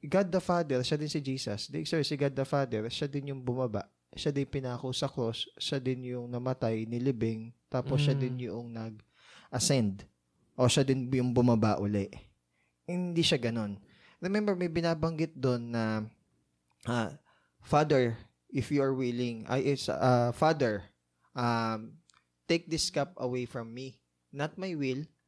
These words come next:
Speaker 2: But
Speaker 1: but
Speaker 2: yours.
Speaker 1: yours be done, if possible," di ba?
Speaker 2: Mm.
Speaker 1: So, ibig sabihin,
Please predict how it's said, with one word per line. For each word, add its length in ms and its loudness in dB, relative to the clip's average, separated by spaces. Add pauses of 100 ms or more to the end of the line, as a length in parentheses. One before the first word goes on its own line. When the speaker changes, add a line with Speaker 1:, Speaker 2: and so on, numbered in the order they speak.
(120)
Speaker 2:
But 220 -4
Speaker 1:
but 160 4
Speaker 2:
yours. 80 0
Speaker 1:
yours 280 4 (260)
be 220 2
done, 360 -4
if 180 -12
possible," 480 2
di 160 2
ba? 200 2
Speaker 2:
Mm. 560 -6 (280)
Speaker 1:
So, 200 0
ibig 100 2
sabihin, 540 4